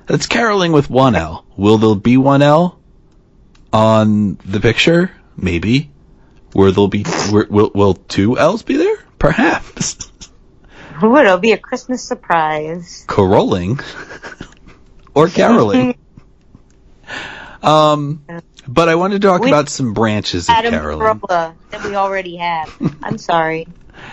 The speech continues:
Speaker 1: Um, but I'm really only covering three because we have so much time, uh, only so much time to cover, and, um, that's it. <laughs>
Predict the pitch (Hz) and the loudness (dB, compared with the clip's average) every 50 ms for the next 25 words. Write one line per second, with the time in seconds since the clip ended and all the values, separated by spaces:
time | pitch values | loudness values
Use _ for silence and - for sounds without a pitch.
0 | - - - - - - - - - 113 110 113 113 117 117 113 113 - - 123 | -20 -20 -20 -20 -20 -20 -10 -2 0 2 4 4 4 2 0 -2 -4 -2 0 0
1 | 127 135 135 139 139 135 131 127 123 123 110 - 120 107 98 95 95 90 82 - | 0 2 2 2 4 4 4 4 2 0 0 0 0 0 2 0 -2 -2 -4 -6
2 | - - 78 80 - 117 - - 95 92 90 85 85 82 - - 143 139 127 110 | -8 -8 -8 -8 -10 -10 -8 -8 -6 -6 -6 -6 -6 -4 -2 0 2 2 0 0
3 | - - - 95 87 90 87 87 87 87 - - - - - - - - _ _ | -2 -4 -2 -2 0 0 -2 -4 -6 -10 -12 -18 -20 -20 -20 -20 -20 -20 _ _
4 | _ - 92 90 85 85 - 107 120 127 120 110 98 - 95 90 87 87 - - | _ -4 -2 0 0 0 0 2 2 4 4 2 0 -2 -4 -6 -6 -8 -8 -6
5 | - 87 87 85 80 - 90 - 90 85 82 82 82 82 - - 87 87 87 85 | -4 -4 -4 -6 -8 -8 -4 0 0 2 2 2 0 0 -2 -2 -2 -2 -2 -2
6 | 82 82 80 76 - - - 85 80 80 80 82 80 82 80 - - - _ - | -2 -4 -4 -6 -4 -4 -2 -2 -2 -2 -4 -6 -6 -8 -10 -12 -18 -20 _ -20
7 | - - - - - 80 65 64 - - - 78 85 - - - - - - - | -20 -20 -20 -18 -14 -12 -12 -10 -6 -4 -2 -2 -2 -4 -6 -12 -18 -20 -20 -6
8 | - | -2